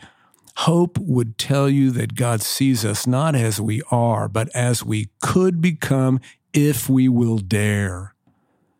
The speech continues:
It's the same for our communities. As followers of Jesus, you are a sent people, and all humans should flourish because God's kids are in town. What evil thing dies because you exist?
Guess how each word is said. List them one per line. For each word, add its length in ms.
It's 220
the 100
same 300
for 160
our 100
communities. 840
As 200
followers 420
of 100
Jesus, 480
you 160
are 60
a 100
sent 720
people, 400
and 200
all 360
humans 400
should 260
flourish 540
because 340
God's 340
kids 380
are 80
in 140
town. 600
What 340
evil 580
thing 720
dies 500
because 600
you 380
exist? 760